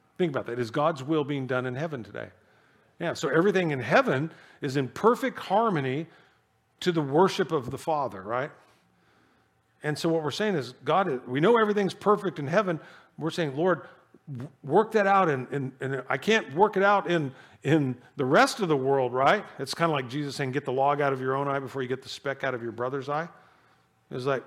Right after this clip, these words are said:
"But in this sphere that I have, I'm inviting your will to be done in my life, this place that, the space that I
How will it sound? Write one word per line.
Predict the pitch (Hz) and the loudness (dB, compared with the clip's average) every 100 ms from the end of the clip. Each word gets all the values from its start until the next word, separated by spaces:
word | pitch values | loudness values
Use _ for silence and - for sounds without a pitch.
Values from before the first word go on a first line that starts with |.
| 120 | -8
"But | 113 123 | -6 -4
in | 120 127 | -4 0
this | 208 220 | -2 -2
sphere | - - 143 120 | -8 -8 -4 -4
that | 110 117 | -4 -2
I | 147 | -2
have, | 151 131 - - - _ _ _ _ _ - | -2 -6 -10 -16 -20 _ _ _ _ _ -4
I'm | 151 | -2
inviting | 175 120 117 135 147 117 110 | -2 -4 -4 -4 -4 -6 -6
your | 139 190 | -2 -2
will | 202 185 175 160 | 0 0 0 -2
to | 131 139 | -8 -10
be | 127 | -10
done | 123 139 135 131 110 - - _ _ | -8 -8 -6 -6 -8 -12 -20 _ _
in | - 107 | -10 -8
my | 101 120 214 | -4 -2 -2
life, | 170 - - - - - _ _ _ _ _ _ _ _ _ | -4 -8 -12 -16 -20 -20 _ _ _ _ _ _ _ _ _
this | 131 | -12
place | - - 143 127 | -6 0 0 0
that, | - 120 107 117 | -2 -4 -4 -4
the | 120 | -6
space | 104 - 143 139 135 | -6 -6 -2 -2 -2
that | 117 | -4
I | 117 190 190 | -2 -2 -2